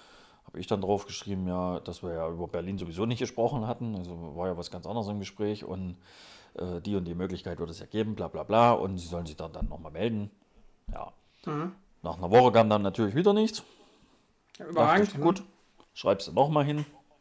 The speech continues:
Speaker 1: was jetzt nun ist. Und dann kam völlig standardisierte Antwort:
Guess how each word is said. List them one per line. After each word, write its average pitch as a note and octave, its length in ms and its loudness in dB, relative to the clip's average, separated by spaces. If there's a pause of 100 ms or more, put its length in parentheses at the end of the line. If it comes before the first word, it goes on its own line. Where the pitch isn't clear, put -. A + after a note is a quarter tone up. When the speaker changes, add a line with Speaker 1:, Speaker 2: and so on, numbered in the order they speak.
Speaker 1:
was B2+ 180 0
jetzt - 200 -10
nun A#2 140 0
ist. A#2+ 240 -4 (1040)
Und G#2 180 2
dann G#2+ 220 4
kam F#2+ 520 4 (380)
völlig B2 460 6
standardisierte G2+ 800 2
Antwort: G#2 500 -2